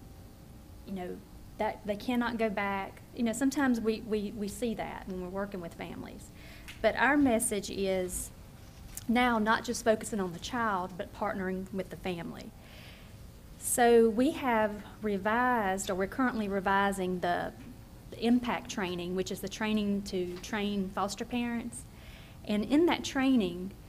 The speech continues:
we are recruiting parents, foster parents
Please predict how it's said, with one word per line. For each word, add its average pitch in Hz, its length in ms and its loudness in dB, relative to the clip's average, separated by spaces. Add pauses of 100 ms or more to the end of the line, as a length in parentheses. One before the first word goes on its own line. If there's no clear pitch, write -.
(380)
we 240 600 4 (120)
are 202 140 -2
recruiting 190 1000 0 (1160)
parents, 254 580 0
foster 247 320 -2
parents 214 640 -2